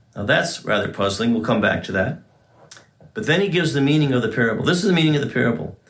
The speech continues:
"The seed is the word of God. Those along the path are the ones who hear, and then the devil comes and takes away the word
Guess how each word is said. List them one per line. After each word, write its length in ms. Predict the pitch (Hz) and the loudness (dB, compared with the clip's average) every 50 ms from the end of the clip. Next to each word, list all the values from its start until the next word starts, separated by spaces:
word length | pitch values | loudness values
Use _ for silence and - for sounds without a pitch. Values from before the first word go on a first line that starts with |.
| - - - - - - | -20 -20 -20 -20 -20 -8
"The 100 | - 127 | -4 -4
seed 300 | 123 - - 190 208 214 | -2 0 2 2 2 2
is 160 | 226 208 175 | 2 0 0
the 100 | 170 156 | 0 0
word 240 | 135 127 135 135 143 | 0 2 0 0 0
of 60 | 131 | -2
God. 400 | 120 104 92 90 85 85 - - - - _ _ _ _ _ _ _ _ _ _ _ _ _ - | -2 0 0 0 -2 -4 -6 -8 -10 -16 _ _ _ _ _ _ _ _ _ _ _ _ _ -2
Those 260 | 143 156 180 196 190 | 0 2 2 2 2
along 320 | 208 202 202 185 185 180 175 | 2 2 2 2 2 0 -2
the 80 | 165 | -2
path 580 | 165 - - - 196 185 165 131 120 117 117 - | -6 -8 -6 -4 -2 0 0 0 0 -2 -2 -4
are 80 | 131 | -4
the 100 | 127 120 | -2 -2
ones 300 | 123 135 151 156 156 151 | 0 2 2 2 2 0
who 80 | - 156 | 0 -2
hear, 880 | 156 151 - - - - - - 135 120 110 107 107 107 107 120 - - _ _ _ _ _ _ _ _ _ _ _ _ _ | -2 -4 -4 -8 -4 0 2 2 2 2 2 2 0 0 -2 -4 -8 -14 _ _ _ _ _ _ _ _ _ _ _ _ _
and 140 | - 123 135 | -2 -2 0
then 80 | 139 | 2
the 80 | 143 135 | 2 2
devil 320 | 120 139 156 165 170 185 | 2 2 2 2 2 0
comes 340 | 175 - 165 160 156 143 135 | 0 0 0 0 2 2 2
and 120 | 135 127 | 0 0
takes 340 | - - 151 - - - - | 0 0 0 0 0 0 0
away 220 | 156 151 151 147 139 | 2 2 2 4 2
the 100 | 139 135 | 2 2
word 640 | 131 135 139 135 123 113 107 107 110 110 - | 2 2 2 2 2 2 2 0 -2 -8 -12